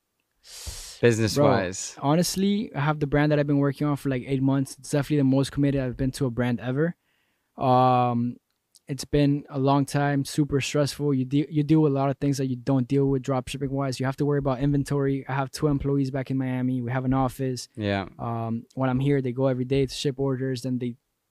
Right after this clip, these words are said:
Speaker 2: can text me like, "Yo, we ran out of paper."
Speaker 1: Do you ship out of
Speaker 2: Um,
Speaker 1: Miami?
Speaker 2: yeah,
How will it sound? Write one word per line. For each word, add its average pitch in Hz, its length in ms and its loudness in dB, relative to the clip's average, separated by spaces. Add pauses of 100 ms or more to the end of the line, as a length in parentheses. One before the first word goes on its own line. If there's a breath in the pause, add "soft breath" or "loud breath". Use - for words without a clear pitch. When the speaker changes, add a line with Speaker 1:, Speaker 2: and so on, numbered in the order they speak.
Speaker 2:
can 127 180 -8 (100)
text 147 280 0
me 143 100 0
like, 120 180 -4
"Yo, 131 120 0
we 123 80 -2
ran 131 120 -2
out 131 100 -2
of 120 80 -8
paper." 127 440 -4
Speaker 1:
Do 120 100 2
you 131 60 6
ship 131 260 4
out 107 140 6
of 113 60 4
Speaker 2:
Um, 117 40 6
Speaker 1:
Miami? 110 500 2
Speaker 2:
yeah, 123 220 -2